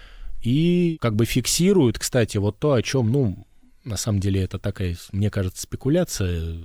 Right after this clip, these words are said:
все там уже давно понятно, но фиксирует вот такой пох-, подход, да, некий риторический вопрос, а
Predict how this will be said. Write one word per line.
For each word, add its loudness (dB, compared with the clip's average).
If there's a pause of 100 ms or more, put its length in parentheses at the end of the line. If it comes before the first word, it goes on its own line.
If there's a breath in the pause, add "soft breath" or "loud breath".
все -20
там -6
уже -2
давно 0
понятно, 2
но 2 (460 loud breath)
фиксирует 2
вот 0
такой 2
пох-, -4
подход, 0
да, 2
некий 2
риторический -2
вопрос, 0
а 2